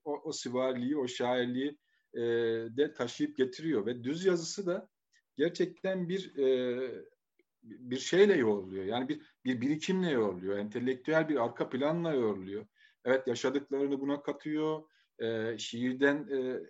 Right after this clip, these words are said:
gelen, e, çok fazla şey var, cümle var, çok fazla şiirsel cümle var. Evet. Fakat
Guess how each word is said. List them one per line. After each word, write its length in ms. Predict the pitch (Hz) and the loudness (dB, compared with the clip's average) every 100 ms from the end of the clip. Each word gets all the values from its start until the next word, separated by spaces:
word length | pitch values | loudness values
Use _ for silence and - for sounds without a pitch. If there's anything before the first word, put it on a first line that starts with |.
| - | -4
gelen, 480 | 120 131 135 147 - | 0 0 0 -2 -4
e, 420 | 135 123 117 113 | -2 0 -2 -4
çok 260 | - 147 151 | -2 -4 0
fazla 360 | 151 143 143 147 | 4 4 2 -2
şey 280 | 156 151 | 0 0
var, 180 | 151 151 139 | 0 -2 -4
cümle 320 | 120 135 143 | -4 -2 0
var, 240 | 147 143 | 0 -2
çok 240 | - 135 - | -4 -6 -2
fazla 280 | 131 135 147 | -4 -2 -4
şiirsel 500 | - 143 139 151 143 | -4 -6 -2 -2 -2
cümle 260 | 143 151 | -4 -6
var. 180 | 147 147 | -4 -4
Evet. 240 | 139 175 208 _ _ _ | -4 -6 -10 _ _ _
Fakat 400 | - 131 196 196 | -10 0 0 0